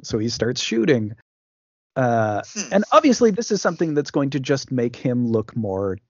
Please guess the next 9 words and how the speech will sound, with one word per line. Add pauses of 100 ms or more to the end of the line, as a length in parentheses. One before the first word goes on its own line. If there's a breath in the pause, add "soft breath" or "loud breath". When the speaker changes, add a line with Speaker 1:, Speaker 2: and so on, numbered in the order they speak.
(120)
Speaker 1:
dangerous
and
insane.
Like,
it's
not
well
considered, (100)
but,